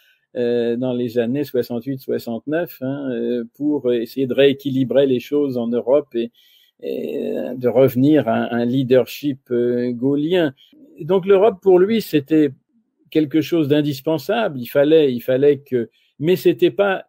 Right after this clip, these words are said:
c'était pas une Europe, euh, intégrée. C'était une Europe de concertation. Et une Europe qui n'efface surtout pas, euh, les frontières,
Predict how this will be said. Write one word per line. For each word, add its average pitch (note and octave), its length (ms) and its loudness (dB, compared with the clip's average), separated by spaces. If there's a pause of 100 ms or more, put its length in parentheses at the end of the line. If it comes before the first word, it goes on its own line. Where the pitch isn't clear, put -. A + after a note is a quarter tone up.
c'était C#3+ 500 -6
pas F#3+ 340 -4
une D3 240 -6
Europe, F3 440 -4 (460)
euh, C#3 180 -4
intégrée. E3 800 0 (520)
C'était C#3+ 560 -2
une C#3+ 240 -6
Europe C#3 320 -2
de C#3+ 80 -4
concertation. E3 1120 -6 (300)
Et A2+ 60 -12
une B2 140 -8
Europe C3+ 200 -2
qui C#3 120 -6
n'efface C3+ 340 0
surtout E3 420 -4
pas, F#3+ 320 -6 (300)
euh, C3+ 460 -2
les C#3 340 -4
frontières, D#3 760 -2